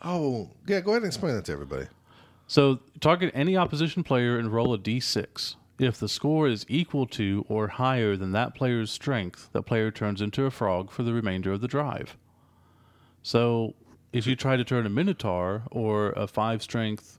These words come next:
Speaker 2: you know, muta-, up, uh, not mutated, but skilled up warrior or something,
Speaker 1: It's,
Speaker 2: you
Speaker 1: you
Speaker 2: gotta
Speaker 1: need a
Speaker 2: roll a
Speaker 1: five or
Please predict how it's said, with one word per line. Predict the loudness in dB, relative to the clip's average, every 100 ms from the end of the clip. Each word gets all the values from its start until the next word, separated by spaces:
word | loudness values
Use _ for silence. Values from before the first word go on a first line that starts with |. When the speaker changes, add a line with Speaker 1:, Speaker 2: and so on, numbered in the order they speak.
| _
Speaker 2:
you | -2
know, | -2 -2 -6 _ _ _ _ -2
muta-, | 0 0 -2 0 0
up, | 0 -2 _ _ _ _ _ _ -2
uh, | -2
not | 0 -4 -4
mutated, | -4 -2 -2 -2
but | -6
skilled | -2 0 2
up | 0 0 -10 -20 -20 -20 _ -2
warrior | 2 4 4 2 0
or |
something, | -2 -4 -4 -4 -4 -6 -8
Speaker 1:
It's, | -10 -10 -16 -20 -4
Speaker 2:
you | 2
Speaker 1:
you |
Speaker 2:
gotta | 4 4
Speaker 1:
need |
a |
Speaker 2:
roll | 2
a |
Speaker 1:
five |
or | 2